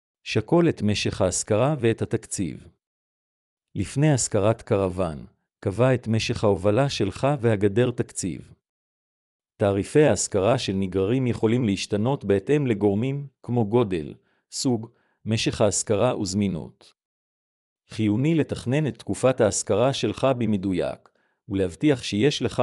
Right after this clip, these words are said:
מספיק זמן להשלים את ההובלה שלך מבלי להיגרר עמלות נוספות.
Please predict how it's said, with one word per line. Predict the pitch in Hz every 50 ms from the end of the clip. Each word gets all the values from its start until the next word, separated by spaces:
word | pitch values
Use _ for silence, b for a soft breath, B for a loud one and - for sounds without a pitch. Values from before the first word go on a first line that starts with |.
| 113 107
מספיק | 95 - - - - 143 151 - -
זמן | 104 110 120 139 139 135
להשלים | 117 101 92 - - 123 127 117
את | 117 -
ההובלה | 110 101 95 80 98 107 120 131 127
שלך | - - 104 92 - - 131 135 131
מבלי | 117 107 101 101 104 123 131
להיגרר | 113 107 104 98 107 107 117 123 117 113 104
עמלות | 110 110 101 113 123 131 - 120
נוספות. | 107 - - - 92 - - 104 82 62 - _ _ _ _